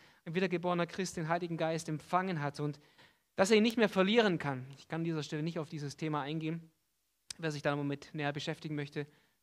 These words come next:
den empfehle ich dieses, äh, Buch, ähm, was ich wie auch die anderen, die ich erwähne, unten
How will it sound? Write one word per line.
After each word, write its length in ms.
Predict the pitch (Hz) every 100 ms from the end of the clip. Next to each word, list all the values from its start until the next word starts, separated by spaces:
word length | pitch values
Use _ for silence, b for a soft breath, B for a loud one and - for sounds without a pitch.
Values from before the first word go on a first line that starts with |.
| -
den 100 | 139
empfehle 300 | 135 143 139
ich 80 | 131
dieses, 440 | 135 139 - - b b b b -
äh, 80 | 156
Buch, 380 | 175 185 - -
ähm, 240 | 143 139
was 180 | 131 127
ich 140 | 127 -
wie 240 | 139 139
auch 80 | 139
die 100 | -
anderen, 440 | 185 175 165 165 B B B
die 40 | 143
ich 100 | 147
erwähne, 520 | 139 139 139 135 151
unten 320 | 165 143 151